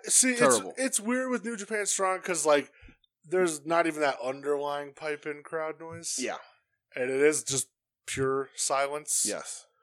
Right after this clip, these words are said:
Speaker 1: Which is fine because you get to hear Jon Moxley call, uh, Yuji Nagata a motherfucker about fifteen times.
Speaker 2: <laughs> Right.
Speaker 1: Which is great.
Speaker 2: Uh,
Speaker 1: Um,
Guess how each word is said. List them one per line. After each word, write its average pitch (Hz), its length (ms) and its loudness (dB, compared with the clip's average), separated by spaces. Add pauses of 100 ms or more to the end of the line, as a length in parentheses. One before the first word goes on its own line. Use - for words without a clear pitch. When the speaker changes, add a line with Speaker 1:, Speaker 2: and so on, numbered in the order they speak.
(180)
Speaker 1:
Which 233 160 -2
is 208 140 4
fine 214 240 6
because 175 260 0
you 156 60 -2
get 170 140 4
to 160 60 -4
hear 156 180 0
Jon 143 300 2
Moxley 139 320 -2
call, 123 300 0 (100)
uh, 117 440 -6 (840)
Yuji 135 220 -8
Nagata 127 400 2
a 113 40 -4
motherfucker 117 680 -2
about 113 280 -4
fifteen 120 400 -8
times. 123 480 2 (160)
Speaker 2:
<laughs> 131 120 -12
Right. 101 300 -2
Speaker 1:
Which 131 180 0
is 113 80 -2
great. 113 420 -8 (380)
Speaker 2:
Uh, 127 380 6
Speaker 1:
Um, 107 80 -14